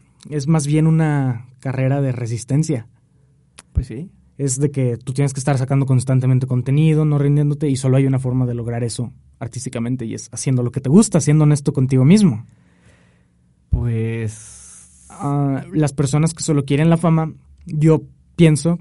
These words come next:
Speaker 1: que no van a lograr eso porque no les gusta el trabajo, van a ver que en tres, en cinco años no está dando frutos,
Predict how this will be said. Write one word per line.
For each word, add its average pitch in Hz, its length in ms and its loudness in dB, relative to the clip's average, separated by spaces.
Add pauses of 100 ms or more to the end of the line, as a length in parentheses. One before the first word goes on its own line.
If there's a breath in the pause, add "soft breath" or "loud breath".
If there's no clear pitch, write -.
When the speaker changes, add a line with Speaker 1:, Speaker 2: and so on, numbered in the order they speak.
Speaker 1:
que 139 140 0
no 127 280 2
van 139 160 4
a 139 60 4
lograr 143 260 4
eso 139 200 0
porque 113 520 -6 (440)
no 135 140 2
les 139 180 2
gusta 139 240 2
el 165 40 -2
trabajo, 180 300 0
van 156 160 2
a 143 60 4
ver 143 160 2
que 131 260 -2 (340 loud breath)
en 143 380 2
tres, 165 340 4
en 151 220 4
cinco 175 440 4
años 165 260 6
no 160 100 4
está 160 180 2
dando 165 220 4
frutos, 180 560 -4